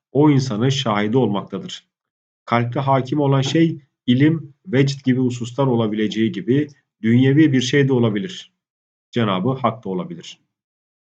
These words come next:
Nefs, nefs kelimesiyle insandaki fena huylar kastedilmektedir. Bunlar haram ve mekruh mesabesinde olan sözler ve davranışlar ile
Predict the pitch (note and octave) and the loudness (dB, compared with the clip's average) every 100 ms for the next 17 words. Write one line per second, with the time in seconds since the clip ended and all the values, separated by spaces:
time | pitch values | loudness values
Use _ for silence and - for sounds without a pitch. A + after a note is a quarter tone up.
0 | _ _ _ _ _ _ A2 D#3 F#3 - | _ _ _ _ _ _ 2 4 4 0
1 | - _ _ _ _ A#2+ F3+ F#3 E3 C#3 | -14 _ _ _ _ 2 4 4 0 2
2 | C3 B2+ - D3+ A#2 - A2+ A#2+ C3+ C3+ | 2 0 2 2 2 0 -2 0 0 0
3 | C#3+ C#3+ E3 F3+ F3+ - _ - B2+ E3+ | 0 0 2 2 0 -12 _ -2 2 2
4 | E3 C#3 B2 C#3 C#3 A#2+ A#2+ G#2+ G#2 G2+ | 4 2 2 2 0 -4 -4 -4 -4 -4
5 | F2+ F#2+ E2 - _ _ _ _ - B2+ | -6 -10 -12 -20 _ _ _ _ -4 2
6 | D3 E3 - C#3 D#3+ E3 C3+ A#2 A2 D#3+ | 4 2 0 2 2 2 2 0 0 -2
7 | C3+ A#2+ A#2 A2+ G#2+ G#2+ A#2+ A#2 F#2+ A2+ | 0 -2 0 -2 -2 -2 0 0 0 -2
8 | B2 B2 G#2 G2 C#3+ B2+ A#2 A2 G#2+ A2+ | -2 -4 -8 -2 -2 0 -2 -2 -2 -4
9 | - B2+ G#2 A#2+ C#3+ | -6 -6 -2 -2 -4